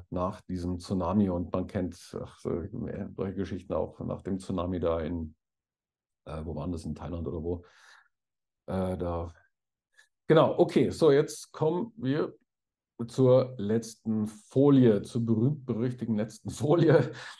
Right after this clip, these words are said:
Ähm, äh, Folgendes, ich bin der Meinung, dass man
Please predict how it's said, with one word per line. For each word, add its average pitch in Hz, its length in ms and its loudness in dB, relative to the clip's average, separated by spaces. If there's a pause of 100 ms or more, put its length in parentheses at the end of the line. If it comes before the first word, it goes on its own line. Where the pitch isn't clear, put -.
(400)
Ähm, 135 560 6 (1200)
äh, 151 180 8
Folgendes, 151 520 4
ich - 320 -8
bin 196 280 8 (240)
der 147 160 6
Meinung, 160 440 4
dass 151 220 2
man 151 320 0